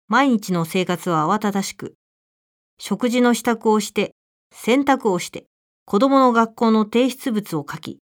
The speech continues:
夕飯の下ごしらえをして、合間に仕事のメールに返事をする。といった具合に、時間を効率的に使って、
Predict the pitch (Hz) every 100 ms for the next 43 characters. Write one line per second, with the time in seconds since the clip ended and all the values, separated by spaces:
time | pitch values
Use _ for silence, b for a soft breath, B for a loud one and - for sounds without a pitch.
0 | _ _ 190 240 247 247 240 233 - 254
1 | 262 247 214 175 147 139 - 151 - _
2 | _ _ _ _ - 208 254 247 240 233
3 | 214 220 233 226 214 214 214 208 190 196
4 | 220 214 175 - - - _ _ _ _
5 | _ _ - 277 208 254 233 226 214 208
6 | 196 - _ _ _ _ - 170 202 254
7 | 254 247 240 240 269 285 277 277 262 247
8 | 233 - 214 - 202 190